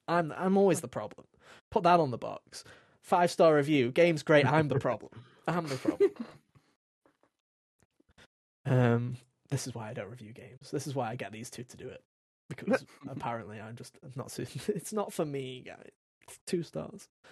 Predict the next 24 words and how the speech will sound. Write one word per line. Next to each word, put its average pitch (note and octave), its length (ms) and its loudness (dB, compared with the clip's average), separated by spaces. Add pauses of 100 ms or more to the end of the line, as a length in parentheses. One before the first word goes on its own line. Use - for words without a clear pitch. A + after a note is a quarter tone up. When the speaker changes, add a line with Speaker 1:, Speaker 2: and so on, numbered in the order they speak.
(300)
Speaker 1:
Uh, D3+ 340 6
I'm D#3+ 120 2
gonna A3+ 140 6
swap - 200 6
these D#3+ 160 6
around, B2+ 320 6
Hunter. B2+ 240 -6
You D#3 100 -4
can F3+ 100 -6
talk D3+ 200 2
about, B2+ 280 2
uh, A#2 140 0
Signalis, A2+ 520 -8
'cause - 120 -6
I D#3 120 2
have C#3+ 120 0
talked - 320 -2
for - 240 -12
far C3 460 0
too B2 220 -12
long. G2+ 300 -16 (840)
Um, F3+ 80 -6
Speaker 2:
Oh, A#2 600 -6 (300)
alrighty. F#2 580 -14